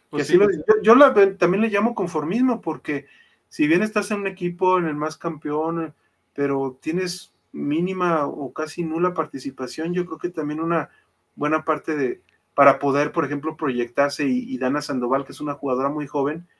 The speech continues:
Speaker 2: pues necesita proyección para poder quizá ir a Europa, digo,
Speaker 1: Ándale.
Speaker 2: ¿verdad? Aquí Fausto Tadeo Rizo dice, "Buenas noches.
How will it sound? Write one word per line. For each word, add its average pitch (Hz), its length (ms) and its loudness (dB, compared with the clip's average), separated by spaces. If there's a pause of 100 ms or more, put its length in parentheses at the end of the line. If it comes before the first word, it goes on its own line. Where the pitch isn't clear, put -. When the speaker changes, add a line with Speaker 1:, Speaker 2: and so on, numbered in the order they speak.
(160)
Speaker 2:
pues 127 140 -4
necesita 127 440 -2
proyección 151 520 -4
para 160 200 -2
poder 131 280 -4
quizá 143 340 -4
ir 143 140 -2
a - 20 0
Europa, 151 500 -2 (640)
digo, 131 200 -2
Speaker 1:
Ándale. 170 300 -8 (280)
Speaker 2:
¿verdad? 123 320 -4 (1400)
Aquí - 200 -6
Fausto 147 380 0
Tadeo 143 340 0
Rizo 151 240 -4
dice, 151 260 -4
"Buenas 156 280 0
noches. 180 580 0